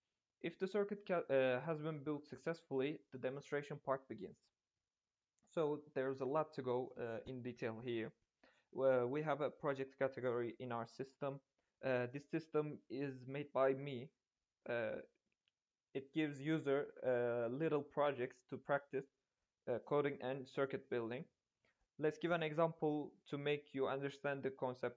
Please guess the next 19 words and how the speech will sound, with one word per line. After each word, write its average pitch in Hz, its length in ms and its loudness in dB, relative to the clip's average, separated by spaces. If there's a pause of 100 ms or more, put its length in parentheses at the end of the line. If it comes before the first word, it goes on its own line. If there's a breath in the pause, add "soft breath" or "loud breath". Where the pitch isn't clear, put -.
better. 120 320 0 (1200)
Let's 151 320 0
say, 160 340 -2 (420 soft breath)
uh, 131 240 6
you 131 260 0
choose 165 280 0
a 147 80 2
sec-, 160 180 -2 (160)
subject 143 500 0
that 143 160 6
is, 151 120 2 (200)
uh, 120 260 0
compatible, 135 680 0
uh, 120 260 0 (120)
to 139 80 -6
your 131 140 2
s-, - 180 -12 (120)
uh, 113 120 -2 (100)
progression, 143 540 0